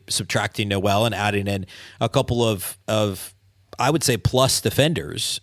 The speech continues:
um, in, in Troy Brown and, uh, um, well, I guess re-adding Nickeil Alexander-Walker.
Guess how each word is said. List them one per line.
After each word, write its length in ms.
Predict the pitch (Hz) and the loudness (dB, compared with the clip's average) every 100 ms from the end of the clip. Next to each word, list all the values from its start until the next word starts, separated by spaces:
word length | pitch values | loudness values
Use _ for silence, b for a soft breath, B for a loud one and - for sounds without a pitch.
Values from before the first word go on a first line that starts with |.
| - | -4
um, 520 | 107 104 101 101 98 _ _ - | 0 2 0 -2 -10 _ _ -2
in, 460 | 117 110 104 101 - - | 2 4 2 -2 -8 -4
in 140 | 113 | -4
Troy 280 | - 131 113 | 2 2 4
Brown 420 | 104 101 110 127 | 2 2 0 -2
and, 500 | 123 113 107 107 90 | -4 -4 -2 0 0
uh, 340 | 101 95 95 - _ _ _ 104 | 2 2 0 -4 _ _ _ -4
um, 320 | 98 90 - - - | -2 -4 -10 -14 -10
well, 160 | 101 92 | -4 -2
I 80 | 95 | -2
guess 180 | 90 | -4
re-adding 420 | 117 120 98 98 92 | 0 0 2 -2 -4
Nickeil 200 | 95 104 | -2 -2
Alexander-Walker. 720 | 92 92 90 101 117 107 | -2 -4 -2 -2 0 -2